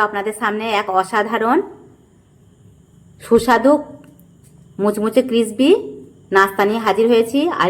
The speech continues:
এই নাস্তাটা হয়তো আজকে আপনারা প্রথম দেখছেন। আর এটা খুবই সুস্বাদু একটা নাস্তা, ভীষণ মজাদার।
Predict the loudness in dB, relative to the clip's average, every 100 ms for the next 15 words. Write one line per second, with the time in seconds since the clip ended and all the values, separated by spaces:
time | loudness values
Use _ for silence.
0 | 2 2 -2 -4 -4 0 0 2 0 0
1 | -4 0 0 2 2 2 0 0 0 -2
2 | -8 -20 -20 _ _ _ 2 4 4 2
3 | -2 -6 -4 -2 -2 0 2 2 0 0
4 | 0 -2 0 2 2 -2 -2 0 2 2
5 | 4 2